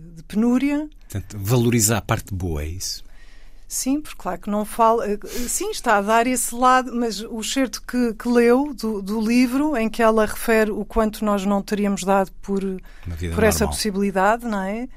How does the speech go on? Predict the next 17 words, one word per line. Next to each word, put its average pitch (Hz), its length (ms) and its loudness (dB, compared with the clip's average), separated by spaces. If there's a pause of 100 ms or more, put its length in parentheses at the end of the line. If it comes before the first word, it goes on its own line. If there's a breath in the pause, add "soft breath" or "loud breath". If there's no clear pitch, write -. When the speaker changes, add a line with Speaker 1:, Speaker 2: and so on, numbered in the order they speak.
(540 loud breath)
Speaker 1:
Explica 254 540 -2
porque - 300 -4
é 277 80 2
que - 160 -4
esses 226 340 0
dezoito 262 420 2
anos 233 240 0
em 214 100 -2
que 208 200 -10
viveram 208 480 0
juntos, 233 580 -2 (380 soft breath)
sendo 208 920 -2
que 202 640 -4
quatro 202 380 -2
dos 196 180 -6
quais 202 380 0
foram 185 720 -8